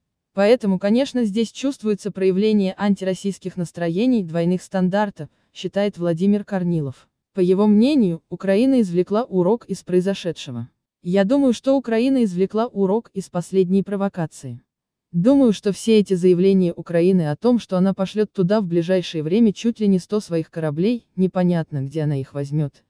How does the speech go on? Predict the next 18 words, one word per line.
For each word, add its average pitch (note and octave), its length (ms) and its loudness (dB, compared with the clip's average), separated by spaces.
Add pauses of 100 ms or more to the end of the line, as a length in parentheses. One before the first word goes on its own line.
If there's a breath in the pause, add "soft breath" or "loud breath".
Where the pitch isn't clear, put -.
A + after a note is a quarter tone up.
это F3+ 200 -4
не G3 140 4
более F3 320 0
чем C#3+ 220 -6
бравада. C#3 480 -6 (300)
И G#3 140 2
Украина B3 460 2
впредь A3+ 320 -2
будет G#3 240 0
соблюдать G3+ 440 0
все - 220 -6
правила F3+ 380 -2
прохода G#3 420 -4
своих F#3 320 -4
кораблей G3 420 -2
через F#3+ 280 -6
Керченский G3 520 -6
пролив, F#3 380 -2